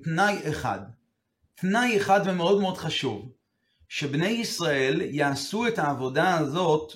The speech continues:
בכוח העצמי שלהם. דירה בתחתונים משמע שבני ישראל מצד עצמם,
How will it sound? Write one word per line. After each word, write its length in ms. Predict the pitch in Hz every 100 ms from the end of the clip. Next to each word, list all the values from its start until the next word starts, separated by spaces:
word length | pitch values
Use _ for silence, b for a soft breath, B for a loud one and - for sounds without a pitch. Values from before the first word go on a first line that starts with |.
| -
בכוח 640 | 147 151 147 185 180 175 156
העצמי 560 | 151 143 - 160 175
שלהם. 840 | - 165 147 139 131 143 139 123 95 - _ _ _ _
דירה 500 | 107 135 135 135 180
בתחתונים 1000 | 180 170 156 - 147 131 151 208 170 170 160 b b -
משמע 580 | 143 135 160 170 175 156
שבני 340 | 156 135 160
ישראל 460 | 196 170 - 160 180
מצד 580 | 165 170 - 185 185 165
עצמם, 720 | - - - 180 240 254 196